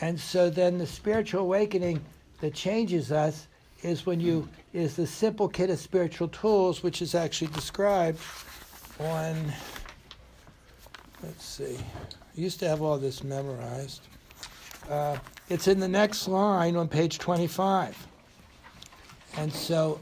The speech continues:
um, it says, "We had come to believe in the hopelessness and futility of life as I've been living it," right? So if you have,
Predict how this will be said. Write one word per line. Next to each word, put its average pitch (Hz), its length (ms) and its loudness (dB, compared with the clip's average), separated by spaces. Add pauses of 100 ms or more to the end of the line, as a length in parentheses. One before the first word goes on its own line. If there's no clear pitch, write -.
um, 151 360 2 (1200)
it 165 140 -4
says, 175 480 2 (140)
"We 170 100 2
had 170 120 0
come 190 220 4
to 185 80 0
believe 175 380 4
in 170 80 0
the 160 100 2
hopelessness 160 640 0
and 156 100 0
futility 175 500 2
of 143 140 0
life 165 300 2
as 143 120 -2
I've 147 140 2
been 147 140 0
living 180 300 2
it," 190 160 -2
right? 185 360 0 (560)
So 185 220 0
if 190 200 2
you 196 140 4
have, 202 560 4